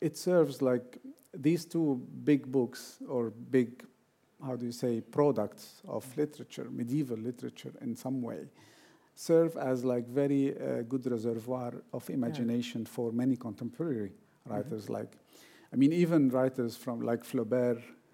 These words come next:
Speaker 1: he, he says that he read One Thousand and One Night, like, seven or eight times, you
Speaker 2: Mm-hmm.
Speaker 1: know, like, or, so it's like, um, I was also in Iceland, I was reading,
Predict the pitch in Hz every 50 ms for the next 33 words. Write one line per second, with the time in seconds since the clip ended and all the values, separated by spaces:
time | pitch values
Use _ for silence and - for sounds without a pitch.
0 | - - 135 123 120 120 123 120 - - - - _ _ _ _ _ _ - -
1 | 143 147 135 139 - 139 131 131 120 117 113 117 113 - - 123 117 113 120 120
2 | 117 117 123 120 120 117 117 - - - - 135 120 113 110 120 113 113 117 117
3 | 117 117 113 113 117 113 - 123 123 120 120 - _ _ _ - - - 131 120
4 | 113 120 113 113 113 120 117 113 113 - - 120 110 110 113 113 110 117 120 -
5 | - - - - - - - - - _ _ - - - - - - - - -
6 | - - 160 151 143 147 - 156 156 151 151 151 - - 156 143 139 139 139 139
7 | 135 135 - - - - - - - - 156 160 160 160 151 - - 175 190 196
8 | - - 156 135 - 147 139 135 131 135 135 143 143 143 - - 131 127 135 127
9 | 131 127 127 120 117 123 143 156 156 139 127 113 110 107